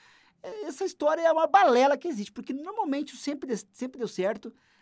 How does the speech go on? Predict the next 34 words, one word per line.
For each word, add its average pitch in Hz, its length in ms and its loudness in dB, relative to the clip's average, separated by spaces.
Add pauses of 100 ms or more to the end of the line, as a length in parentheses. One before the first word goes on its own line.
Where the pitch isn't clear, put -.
(160)
tá 240 120 -2
correlacionado 277 1040 -2
ao 269 220 2
nunca 392 420 -6
voltei 381 320 -8
pra 311 100 -16
conferir. 277 460 -10 (3000)
O - 40 -20
cara 240 160 -14
fala, - 200 -16 (100)
"S-, - 280 -20 (180)
sempre - 400 -10
deu 453 100 -2
certo", 254 460 -6 (580)
ma-, 330 220 -6
mas 311 240 -2
pede 539 200 -2
se - 120 -8
o 466 40 -4
cara 359 200 2
voltou 269 380 0
nas 226 180 2
obras 202 180 0
que - 60 -10
ele 175 120 -2
fez. 202 320 -4 (380)
"Não, 190 220 -10
não, 359 200 -2
não 208 140 -6
volto 233 260 -6
não, 277 160 -2
doutor, 185 300 -4
porque, 170 420 -2
né, 196 580 -2